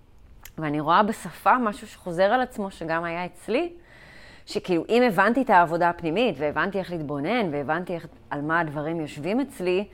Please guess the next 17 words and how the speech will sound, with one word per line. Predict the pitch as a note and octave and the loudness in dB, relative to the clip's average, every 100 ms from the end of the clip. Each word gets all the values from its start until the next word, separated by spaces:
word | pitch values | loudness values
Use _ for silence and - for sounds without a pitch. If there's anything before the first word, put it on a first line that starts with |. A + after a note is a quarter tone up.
| - - - - - | -20 -20 -20 -12 0
למה | F3+ F3+ G3+ G#3+ | 6 6 4 0
זה | E3+ | 0
עדיין | D#3 E3 E3 | 0 0 -2
קורה | D#3+ D#3 C#3+ B3 A3 | -2 -2 4 6 6
לי? | D#3 C#3 | 2 -2
זה... | C#3+ C#3+ C#3+ C#3+ C3+ - - - - | -4 -2 -2 -4 -8 -16 -20 -20 -8
אנשים | D3+ D3+ F#3+ | -6 -4 0
הולכים | G3+ G3+ G3+ F#3+ G3+ | 0 0 -2 0 2
לטיפול | G3+ F3+ E3 D#3 D3+ D3+ D3 - A3 A3 G#3+ G#3+ - - - - - - | 2 2 2 0 -2 -6 -10 0 4 6 6 4 -2 -20 -20 -20 -20 -8
כדי | F3 E3+ E3 | -2 0 0
שכאילו | - - F3+ F3 G3 F#3 F3 E3+ E3 | -4 -4 -2 2 2 2 2 0 0
לא | D#3+ F3+ | 0 -2
יקרו | F#3 E3+ F#3 | -2 2 4
להם | G3+ F#3 | 4 2
הדברים | D#3+ D3 D#3 E3 A3+ | -2 -2 -2 0 2
האלה | C4+ A3 | 2 4
יותר, | E3 D#3 E3+ D3+ D#3 | 4 2 -2 -2 -2